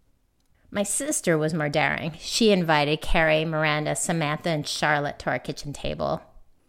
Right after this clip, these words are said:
"Hi-ya," was all my dad could utter, shaking his head in disapproval. Even in its syndicated version, there was no avoiding the fact that Sex and the City existed in a different galaxy than Mork and Mindy.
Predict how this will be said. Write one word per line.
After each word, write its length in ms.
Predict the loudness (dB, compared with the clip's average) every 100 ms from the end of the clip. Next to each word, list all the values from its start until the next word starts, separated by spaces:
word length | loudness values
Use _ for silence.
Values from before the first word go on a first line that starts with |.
| _ _ _ -6
"Hi-ya," 1200 | 4 4 4 0 2 4 6 4 4 2 0 -2 -8 -12
was 220 | 0 2 2
all 100 | 2
my 120 | 0
dad 340 | 0 0 0
could 180 | -4 -8 0
utter, 420 | 2 4 2 0 -18 -20 -20 -10
shaking 460 | 0 2 4 2
his 220 | 2 -2
head 320 | -2 0 2 2
in 140 | 0
disapproval. 840 | -4 -4 -8 -6 -6 -4 -6 -6 -8 _ _ _ -20 _ _ _ _ -2
Even 260 | 2 4 6
in 100 | 4
its 180 | 0
syndicated 720 | 0 4 6 6 4 2 2 0
version, 560 | -2 -2 -6 -8 -10 0
there 120 | 4
was 160 | 6 6
no 320 | 6 6 6
avoiding 480 | 4 4 4 4 2
the 60 | -2
fact 440 | -4 -2 -2 -2
that 220 | -4 -4 -2
Sex 360 | 2 2 2
and 100 | 0
the 60 | 0
City 420 | -2 -2 -2 -2
existed 560 | -4 -4 -6 -4 -4 -2
in 140 | -2
a 60 | 0
different 380 | 0 0 0
galaxy 600 | 0 0 -2 -2 -4 -2 -2
than 320 | -4 -4 -2
Mork 300 | 0 0 0
and 120 | -2
Mindy. 400 | -2 -2 -6 -8